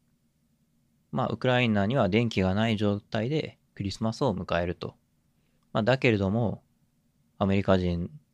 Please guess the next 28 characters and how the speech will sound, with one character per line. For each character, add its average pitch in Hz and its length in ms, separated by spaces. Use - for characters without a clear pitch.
が、 110 380
そ - 180
の、 85 280
ホ 98 100
リ 92 100
デ 92 120
ー - 20
シ 95 200
ー 90 40
ズ 92 120
ン 92 80
を 95 80
ゆ 87 100
っ - 20
く - 160
り 87 80
過 - 120
ご 90 100
せ 87 120
て 87 100
い 85 60
る 85 100
こ - 140
と 87 100
と 85 180
別 90 220
に 87 160
比 - 180